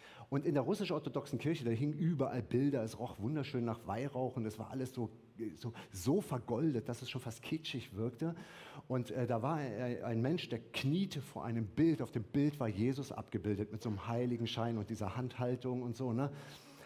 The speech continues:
Und, äh, das kam mir total komisch vor. Ich saß dann da und sagte, „Ey, guck mal, ihr seid doch auch Christen, aber wieso kniet ihr euch vor so einem Bild hin? Wollt ihr ein Bild an-, wir sind keine Bildreligion.“ Wieso, es kommt mir irgendwie fremd vor.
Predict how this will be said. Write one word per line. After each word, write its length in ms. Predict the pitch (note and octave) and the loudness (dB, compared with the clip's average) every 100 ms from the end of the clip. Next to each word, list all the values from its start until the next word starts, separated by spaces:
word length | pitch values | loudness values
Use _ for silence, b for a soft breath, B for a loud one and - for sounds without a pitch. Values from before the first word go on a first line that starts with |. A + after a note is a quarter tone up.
| B B2+ - | B -18 -8
Und, 400 | A2+ A2+ - - | -2 -2 -2 -8
äh, 80 | A2 | -6
das 200 | G#2+ G#2+ | -4 -6
kam 180 | - F#2 | -4 -4
mir 120 | G2 | -4
total 280 | - - F2 | -8 -8 -8
komisch 360 | - E2 E2+ - | -8 -10 -10 -12
vor. 240 | - - | -10 -8
Ich 120 | E2 - | -10 -8
saß 200 | A#2 - | -10 -8
dann 120 | F2 | -6
da 100 | F#2+ | -4
und 100 | A2+ | -4
sagte, 240 | G#2 G2+ | -4 -6
„Ey, 140 | G2 F#2+ - | -4 -6 -6
guck 120 | G2+ | -6
mal, 120 | G2+ | -4
ihr 100 | F#2 | -4
seid 220 | A2+ A#2 | -4 -6
doch 120 | - C#3 | -8 -12
auch 160 | - | -10
Christen, 340 | - C#3 - A#2+ | -8 -8 -6 -4
aber 240 | G#2 G#2+ B B B B B B B B - - | -2 -2 B B B B B B B B -20 -12
wieso 180 | A2+ G2+ - | -8 -8 -10
kniet 440 | - A#2 D#3+ - | -6 -2 -2 0
ihr 120 | D#3 | -2
euch 180 | C#3+ C#3+ | -2 -8
vor 140 | - | -8
so 120 | A#2+ C3 | -6 -6
einem 80 | - | -6
Bild 360 | - A2 F3+ F#3 | -4 0 0 0
hin? 240 | D#3+ D3 | 0 0
Wollt 140 | A#2 B2+ | -2 -2
ihr 80 | |
ein 80 | A#2 | -4
Bild 400 | G#2 - F#3+ F#3+ | -2 -2 0 -2
an-, 160 | D3+ C#3+ - | -4 -6 -8
wir 140 | G#2 G2 | -6 -4
sind 120 | D3 | -4
keine 220 | C3 B2 | -4 -2
Bildreligion.“ 1000 | G#2 B2 F3+ - C#3 G#2+ G#2 A2+ A2+ A2 | 0 2 2 0 -2 -2 0 2 2 2
Wieso, 360 | G2+ G2 B2 B2+ - - - - - - - - | 0 -2 -6 -8 -10 -20 -20 -20 -20 -20 -16 -12
es 200 | B2 - - | -12 -14 -14
kommt 220 | - A#2 | -12 -10
mir 80 | G#2+ | -8
irgendwie 320 | G2+ A2 G#2+ | -8 -6 -4
fremd 380 | G2+ - G#2 G#2 | -6 -6 -6 -8
vor. 360 | - F2 D2+ | -10 -10 -8